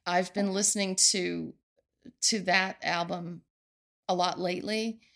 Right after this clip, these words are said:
Um, there's a band from Ohio that I just adore called Over the Rhine. And,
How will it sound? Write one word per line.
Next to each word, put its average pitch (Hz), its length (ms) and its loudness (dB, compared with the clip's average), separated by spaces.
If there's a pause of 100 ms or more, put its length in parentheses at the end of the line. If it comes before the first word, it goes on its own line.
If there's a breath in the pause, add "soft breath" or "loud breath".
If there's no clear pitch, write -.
(300)
Um, 185 460 0
there's 226 240 6
a 240 60 4
band 240 580 4
from 214 540 -2
Ohio 196 640 -2
that 190 120 -6
I 190 140 -4
just 233 540 -2
adore 185 500 -6
called 180 240 -6
Over 185 320 -4
the 180 100 -6
Rhine. 170 540 -6 (800 soft breath)
And, 190 500 -2